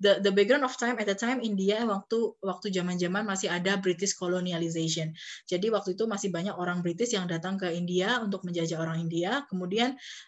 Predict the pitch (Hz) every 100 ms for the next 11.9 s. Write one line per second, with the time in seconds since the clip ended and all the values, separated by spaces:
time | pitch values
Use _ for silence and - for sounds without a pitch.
0 | - 196 190 196 196 208 185 180 185 196
1 | 214 277 277 226 208 208 196 214 - 208
2 | 202 190 180 262 254 214 196 180 233 254
3 | 208 190 196 196 190 185 185 190 185 185
4 | 180 226 202 196 180 220 233 196 233 -
5 | - - _ 208 196 202 254 262 208 208
6 | 202 _ 202 196 196 190 190 190 196 -
7 | - 208 190 190 196 190 190 196 185 208
8 | 196 196 202 202 208 220 240 226 233 208
9 | 196 185 208 - 175 190 208 - - -
10 | _ 196 180 180 180 180 180 - _ _
11 | 202 202 208 208 285 320 - 208 240